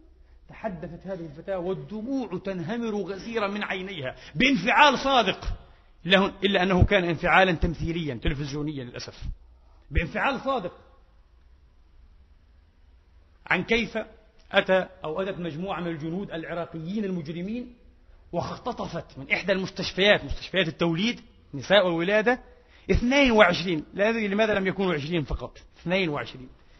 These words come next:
اثنين وعشرين طفلًا وليدا أبناء أيامهم أو ساعاتهم، اختطفوهم بعنف وبشدة، ثم ألقوا بهم أيضًا بشدة وبعنف إلى الأرض لكي يحتضروا،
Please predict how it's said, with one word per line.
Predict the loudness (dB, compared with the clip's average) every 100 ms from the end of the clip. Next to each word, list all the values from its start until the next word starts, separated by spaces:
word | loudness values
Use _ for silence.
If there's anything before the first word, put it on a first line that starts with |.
| -18
اثنين | -14 -8 -4 0
وعشرين | 2 2 2 2 0
طفلًا | -2 -2 4 4 4 0 -6 -12 6
وليدا | 10 10 10 8 6 4 -2 -18 -20 -20 -20 -20 -20 -20 -20 -20 -20 -20 -14 -8
أبناء | -4 -2 -2
أيامهم | -2 0 0
أو | -2 -4
ساعاتهم، | -2 0 0 -2 -4 -8 -12 -20 -20 -20 -20 -20 -20 -20 -20 -20 -20 -20 -20
اختطفوهم | -12 -8 -4 2 4 4 2
بعنف | -2 2 2 4
وبشدة، | 4 2 2 2 4 2 0 -18 -6
ثم | -2 0
ألقوا | 2 0 2 0 0
بهم | -2 -2
أيضًا | -2 -2
بشدة | -4 -6 -8 -4 2
وبعنف | 2 0 -6 -6
إلى | -6
الأرض | -6 -2 -2 -2 -10 -20 -20 -20 -20 -16 -8
لكي | 2 4
يحتضروا، | 4 2 2 0 0 -6